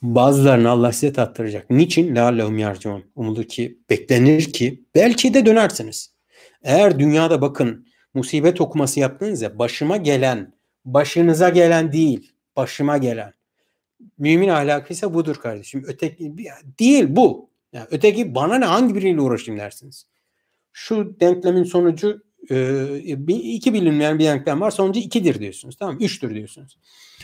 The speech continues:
Diğer sayılarda kontrol ediyor. "Kardeşim buldum, ne kontrol edeceğim daha?" derim yani. "Tamam işte, sağlamasını yaptık. Tamam, bu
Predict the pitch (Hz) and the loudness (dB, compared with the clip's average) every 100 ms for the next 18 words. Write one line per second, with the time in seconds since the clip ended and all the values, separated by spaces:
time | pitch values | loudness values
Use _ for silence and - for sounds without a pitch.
0 | - _ _ 131 196 214 220 185 151 135 | -20 _ _ 2 4 4 4 4 4 2
1 | 127 117 104 110 123 127 156 214 208 170 | 0 -2 -6 -8 -6 0 2 2 2 2
2 | 196 208 156 185 226 185 117 101 - 110 | 4 2 0 0 0 0 -4 -6 -14 -20
3 | 113 123 _ _ 117 113 117 117 110 _ | -20 -20 _ _ -12 -12 -12 -18 -20 _
4 | _ _ _ - 214 262 262 - - 190 | _ _ _ -2 2 2 0 -2 0 2
5 | 156 117 - 117 117 - - 226 247 233 | 2 -2 -6 -8 -10 -12 -2 0 2 0
6 | 233 | -2